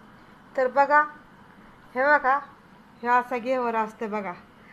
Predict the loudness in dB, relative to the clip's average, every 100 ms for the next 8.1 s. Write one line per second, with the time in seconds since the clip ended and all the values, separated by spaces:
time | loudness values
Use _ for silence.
0 | -20 -16 -4 2 2 4 2 2 -2 -4
1 | -4 -4 -2 -2 -2 -8 -10 -8 -4 -2
2 | 0 0 -2 -4 -4 -4 -4 -6 -8 -20
3 | -18 -12 -10 -8 -8 -8 -8 -8 -10 -20
4 | -20 -20 -4 -2 0 0 0 0 -2 -2
5 | 0 0 -2 -4 -6 -14 -20 -12 -8 -4
6 | -4 -6 -2 -2 0 -2 -2 -6 -4 -2
7 | -2 -4 -2 -2 -2 -2 -2 -4 -6 -4
8 | -6